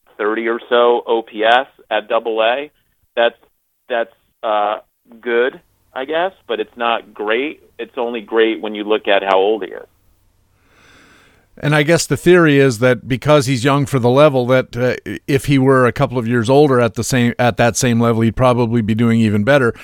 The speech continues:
Speaker 2: But I think, uh, history has shown that's not always the case.
Speaker 1: Yes,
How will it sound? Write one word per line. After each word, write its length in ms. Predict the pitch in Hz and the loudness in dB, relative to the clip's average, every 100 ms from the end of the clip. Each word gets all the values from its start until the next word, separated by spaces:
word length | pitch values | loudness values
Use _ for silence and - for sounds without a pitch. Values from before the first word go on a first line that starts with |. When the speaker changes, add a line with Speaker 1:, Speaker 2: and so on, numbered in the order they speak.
| - - - - | -20 -20 -20 -4
Speaker 2:
But 180 | 135 123 | 0 2
I 100 | 120 | 2
think, 360 | - 143 - | 0 -4 0
uh, 240 | 131 120 110 | 0 2 0
history 400 | 127 151 135 117 | 0 -2 0 0
has 200 | 123 110 | 0 0
shown 280 | 170 165 | 0 2
that's 180 | 117 107 | 2 0
not 180 | 127 120 | 0 2
always 280 | 113 110 - | 4 2 -2
the 80 | - | -2
case. 440 | 147 131 - - - _ _ _ - - | 0 0 -2 -12 -20 _ _ _ -18 0
Speaker 1:
Yes, 280 | 143 123 | 4 4